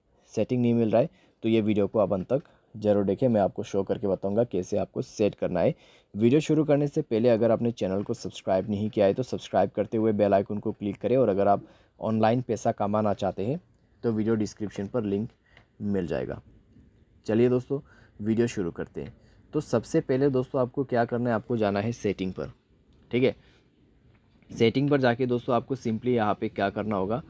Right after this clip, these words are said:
आपको, अ, नीचे आना है। नीचे में आपको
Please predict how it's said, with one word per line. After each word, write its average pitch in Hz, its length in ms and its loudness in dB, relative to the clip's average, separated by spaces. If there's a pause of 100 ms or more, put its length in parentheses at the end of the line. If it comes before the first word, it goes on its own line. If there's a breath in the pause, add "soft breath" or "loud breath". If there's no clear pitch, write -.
(440 loud breath)
आपको, 120 400 2
अ, 101 840 -2
नीचे 120 440 2
आना 117 200 4
है। 131 220 -2 (680 soft breath)
नीचे 113 340 2
में 143 100 2
आपको 135 420 0